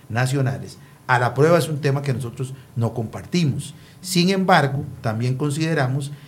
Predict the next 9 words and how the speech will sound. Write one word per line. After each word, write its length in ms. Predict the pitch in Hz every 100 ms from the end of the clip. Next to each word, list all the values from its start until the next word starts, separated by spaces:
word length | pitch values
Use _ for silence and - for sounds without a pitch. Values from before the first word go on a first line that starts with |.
| - -
que 140 | 147
la 180 | 175 175
prueba 420 | 185 156 147 151 - -
ha 140 | 123
venido 460 | 151 170 165 165 165
a 60 | 160
desempeñar 720 | 160 160 - 156 139 139 -
un 200 | 135 -
papel 460 | 151 139 135 135